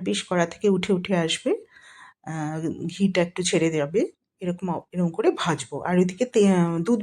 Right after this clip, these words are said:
বসিয়ে দিয়েছি, দুধটা ফুটছে। তো দুধ আমি খুব বেশি ঘন করব না, কারণ আমি মিল্ক পাউডার দেবো, তারপরে কনডেন্স মিল্ক দেবো, তো যে কারণে দুধটা আমি ঘন করব না। তোমাদের যদি মিল্ক পাউডার, কনডেন্স মিল্ক এসব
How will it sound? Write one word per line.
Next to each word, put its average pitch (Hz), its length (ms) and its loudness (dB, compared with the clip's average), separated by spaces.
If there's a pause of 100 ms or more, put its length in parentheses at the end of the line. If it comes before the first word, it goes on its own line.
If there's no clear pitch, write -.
বসিয়ে 247 280 0
দিয়েছি, 247 220 0 (100)
দুধটা 233 320 0
ফুটছে। 240 340 -2 (680)
তো 247 60 -2 (100)
দুধ 262 220 2
আমি 262 180 6
খুব 247 100 -4 (100)
বেশি 185 160 -2 (100)
ঘন 170 120 2 (160)
করব 139 160 0 (100)
না, 156 120 -4
কারণ 175 220 2
আমি 185 180 4
মিল্ক 190 180 4 (120)
পাউডার 156 280 -2 (120)
দেবো, 160 220 -4 (480)
তারপরে 156 280 -6
কনডেন্স 180 320 4 (120)
মিল্ক 170 180 0 (120)
দেবো, 160 200 -2 (520)
তো - 60 -20 (140)
যে 160 140 -2
কারণে 180 240 0 (140)
দুধটা 202 340 -2
আমি 170 100 -2 (100)
ঘন 175 100 2 (120)
করব 170 240 0
না। 302 40 2 (100)
তোমাদের 247 280 4
যদি 247 120 -4 (140)
মিল্ক 220 240 0
পাউডার, 208 360 6
কনডেন্স 202 320 4
মিল্ক 208 220 -4
এসব 208 160 -2